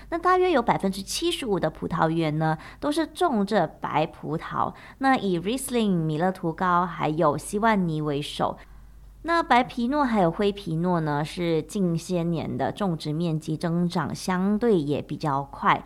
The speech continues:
而丹菲特呢是主要的红葡萄品种。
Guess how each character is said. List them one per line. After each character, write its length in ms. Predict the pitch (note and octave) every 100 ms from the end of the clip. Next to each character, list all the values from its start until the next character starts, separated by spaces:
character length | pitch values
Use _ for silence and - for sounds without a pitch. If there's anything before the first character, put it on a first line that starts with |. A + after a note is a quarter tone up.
| -
而 220 | A3+ C#4+
丹 260 | D4+ E4 F4
菲 160 | F4+ F4
特 260 | - E4+
呢 220 | B3 G#3+ A3+
是 120 | B3
主 180 | - D3+
要 200 | D#3+ D#3
的 180 | C3+ -
红 300 | - D3+ D#3+
葡 160 | E3+
萄 180 | E3 D3
品 300 | - C#3+ D3
种。 260 | D#3+ D3